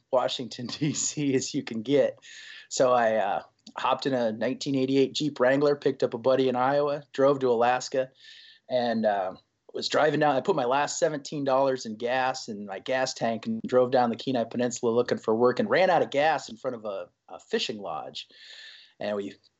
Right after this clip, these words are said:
coasted in there and said, "Hey, you need any work?" And they, turns out they did, 'cause it's summertime in Alaska and everybody needs help. And, uh, they had a bear viewing camp.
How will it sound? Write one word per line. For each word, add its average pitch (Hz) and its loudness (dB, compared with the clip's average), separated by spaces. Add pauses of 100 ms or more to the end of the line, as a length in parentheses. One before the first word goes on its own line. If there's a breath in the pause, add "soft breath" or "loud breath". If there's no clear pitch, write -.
(100)
coasted 147 2
in 123 2
there 120 0
and 117 -4
said, 104 0
"Hey, - -6
you 135 -4
need 135 -4
any 139 -4
work?" 147 0
And 107 -12
they, 113 -6
turns 139 0
out 127 4
they 127 2
did, 110 0
'cause - -8
it's - -10
summertime 104 0
in 98 -4
Alaska 101 -2
and 104 -6
everybody 95 -2
needs 90 -6 (380)
help. 98 2 (560 loud breath)
And, 135 4
uh, 127 6
they 143 2
had 165 4
a 143 2
bear 151 4
viewing 120 -2
camp. 98 -8